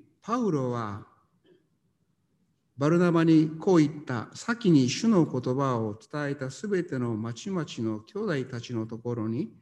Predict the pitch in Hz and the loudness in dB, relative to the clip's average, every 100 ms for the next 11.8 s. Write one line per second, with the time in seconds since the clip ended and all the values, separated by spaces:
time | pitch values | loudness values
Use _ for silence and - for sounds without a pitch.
0 | _ _ _ _ - 127 127 135 131 131 | _ _ _ _ -10 -8 -6 -8 -8 -10
1 | 131 208 185 - 120 117 _ 117 113 156 | -6 -2 -2 -2 -6 -8 _ -10 -4 -2
2 | 262 214 - 143 127 127 123 123 127 120 | -4 -6 -8 -6 -4 -4 -6 -8 -8 -8
3 | 98 104 _ 196 285 202 127 - 143 139 | -8 -12 _ 0 2 2 -2 -2 -2 0
4 | 117 165 160 104 92 - 117 117 120 151 | 0 -2 -4 -6 -10 -10 -8 -8 -8 -10
5 | 127 87 78 _ _ _ _ _ _ _ | -12 -16 -20 _ _ _ _ _ _ _
6 | _ _ - 107 - 170 151 131 127 123 | _ _ -20 -14 -4 0 0 0 -2 -4
7 | - 160 139 127 123 170 147 120 - 131 | -4 -4 -2 -4 -2 -2 -2 -6 -10 -14
8 | 117 104 95 - - 196 175 127 143 143 | -12 -12 -12 -14 -4 0 0 0 0 -2
9 | 139 135 131 117 156 151 185 180 139 120 | -4 -6 -6 -8 -6 -6 -4 -4 -4 -8
10 | 110 107 139 143 139 139 139 123 117 - | -12 -10 -4 -2 -2 -4 -6 -8 -10 -10
11 | 127 123 123 123 120 170 151 117 | -10 -10 -12 -12 -10 -8 -8 -10